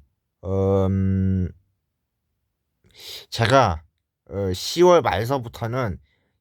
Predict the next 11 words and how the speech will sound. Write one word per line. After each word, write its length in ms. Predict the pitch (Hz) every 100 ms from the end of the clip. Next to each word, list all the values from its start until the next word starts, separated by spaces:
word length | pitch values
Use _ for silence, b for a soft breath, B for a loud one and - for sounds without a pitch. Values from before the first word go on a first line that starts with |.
| _
이-, 140 | - - _ _ _
그러니까 300 | 113 107 92
시월 400 | - - 190 160
말서부터 640 | 98 110 135 113 - 123
수능 300 | 110 - 180
끝날 260 | 170 147 123
때까지는, 680 | - 113 104 113 135 101 76 b b b b
음, 1300 | 95 113 113 110 107 110 110 110 110 110 110 110 107 - _ _ _ _ _ _ _ _ _ _ _ _ _ _ _
이 320 | 90 107 135
일 220 | 147 139
또, 160 | 131 127